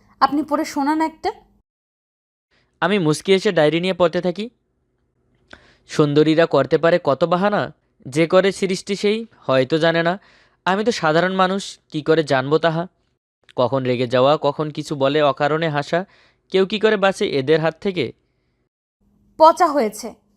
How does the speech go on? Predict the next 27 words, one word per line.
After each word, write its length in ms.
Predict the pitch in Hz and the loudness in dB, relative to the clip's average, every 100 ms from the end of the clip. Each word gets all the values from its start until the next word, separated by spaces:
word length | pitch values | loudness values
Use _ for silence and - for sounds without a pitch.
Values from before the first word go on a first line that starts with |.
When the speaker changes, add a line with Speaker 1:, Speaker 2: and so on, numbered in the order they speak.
| _ | _
Speaker 1:
এটা 200 | 277 359 370 | -6 -6 -2
কবিতা 440 | 330 359 440 339 | 0 2 6 4
নাকি 280 | 277 277 339 | 4 -2 -4
মেয়েদের 320 | 302 277 277 - | -4 -4 -4 -2
পচানো 380 | 269 269 370 311 | -2 0 0 0
হলো? 340 | 233 202 170 - _ _ _ _ _ _ _ _ _ _ - - | -2 -4 -6 -12 _ _ _ _ _ _ _ _ _ _ -12 -4
Speaker 2:
আপনার 300 | 160 202 175 | -2 0 2
যা 160 | 147 | 2
মনে 180 | 135 127 | 0 -2
হয়, 200 | 117 110 139 _ | -2 -6 -8 _
আমার 240 | 135 131 131 | -4 0 0
মাথায় 260 | 123 135 | 0 0
যা 140 | 120 127 | 0 0
এসেছে 320 | 117 139 147 | 0 -4 0
তাই 140 | 143 | 0
লিখেছি। 400 | 143 147 160 190 202 _ _ _ _ _ _ _ _ _ _ _ _ _ | 0 -2 -6 -8 -12 _ _ _ _ _ _ _ _ _ _ _ _ _
Speaker 1:
এমন 260 | 247 277 320 | 0 0 0
কিছু 200 | 339 370 | -2 -2
না 180 | 311 294 | 2 2
লিখে 340 | 349 440 392 | 2 0 0
ভালো 300 | 254 277 320 | 2 2 2
কিছু 240 | 330 - 302 | -2 -6 -6
লিখেন, 300 | 294 320 494 - _ - | -6 -6 -6 -8 _ 0
কাজে 280 | 254 233 208 | 2 2 -2
দিবে। 260 | 190 - _ _ _ _ - | -8 -14 _ _ _ _ -6
বুঝেছেন? 420 | 233 294 349 494 - _ _ _ _ _ _ _ _ _ _ _ _ - | -4 -2 0 0 -2 _ _ _ _ _ _ _ _ _ _ _ _ -6
Speaker 2:
হুম, 220 | 165 143 | -4 -4